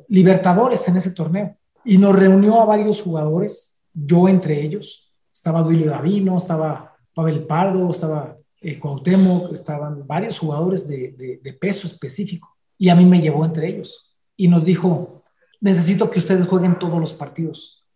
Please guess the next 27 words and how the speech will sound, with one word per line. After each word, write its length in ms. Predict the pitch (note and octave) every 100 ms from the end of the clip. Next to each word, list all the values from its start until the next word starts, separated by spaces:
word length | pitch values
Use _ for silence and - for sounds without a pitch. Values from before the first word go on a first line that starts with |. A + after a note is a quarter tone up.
| _
los 300 | F3 E3+ D#3+
de 100 | D#3+
Libertadores 1000 | D#3 D3+ D3+ D3+ D#3 G#3+ A#3+ - - - _ _
y 140 | F#3 F3
los 300 | D#3+ D#3 -
del 320 | D3+ D3 C3+
fútbol 240 | - D3
mexicano". 380 | C#3+ - - - _ _ -
Va 80 | D#3+
a 40 | -
ser 260 | A#3+ A#3
una 200 | A#3 A#3
situación 420 | G3+ F#3+ F3 G3
complicadísima 720 | G3 F#3+ F3 E3 F3 G#3 G#3 -
porque 440 | F3 - D#3 -
tenemos 320 | - E3 G3+ G3+
que 60 |
estar 180 | - G3+
viajando 340 | F#3+ F3+ F#3+
a 40 | D#3+
Sudamérica 600 | D#3 C#3+ E3 F#3 A#3 - _ _
y 100 | F3+
a 40 | F3+
veces 400 | G3+ A#3 E3 D#3+
llegar 380 | F#3+ E3+ A#3 G#3
y 40 |
jugar 480 | - E3 A#3 F#3